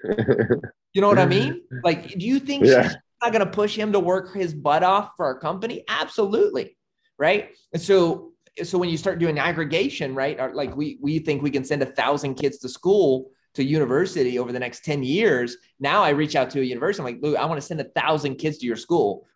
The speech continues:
Speaker 2: What kind of deal can you work with me?" And you get really good deals, right? So we're,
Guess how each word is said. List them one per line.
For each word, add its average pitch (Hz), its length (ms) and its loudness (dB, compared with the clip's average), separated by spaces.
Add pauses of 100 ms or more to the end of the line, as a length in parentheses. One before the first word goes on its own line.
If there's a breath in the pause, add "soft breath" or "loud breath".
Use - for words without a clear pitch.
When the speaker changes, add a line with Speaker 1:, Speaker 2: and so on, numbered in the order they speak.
Speaker 2:
What 151 180 0
kind 151 160 2
of 127 80 -2
deal 131 180 2
can 123 140 -10
you 113 80 -8
work 120 240 -8
with - 100 -20
me?" - 120 -18 (420)
And 120 100 -10
you 123 80 -6
get 127 300 -4
really 135 240 -4
good 113 200 -6
deals, 139 320 -6
right? 117 240 -4
So 127 80 -10
we're, 127 160 0